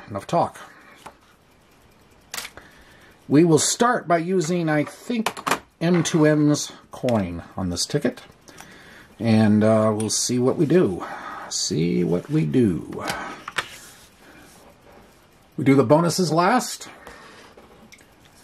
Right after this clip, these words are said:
And there we go.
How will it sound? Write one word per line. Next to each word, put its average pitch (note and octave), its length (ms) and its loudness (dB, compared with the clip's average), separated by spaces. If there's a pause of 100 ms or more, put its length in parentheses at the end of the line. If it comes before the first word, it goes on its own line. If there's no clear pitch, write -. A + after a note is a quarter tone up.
(460)
And C3 760 2 (320)
there G2 180 -2
we F#2+ 120 -2
go. A#2+ 580 2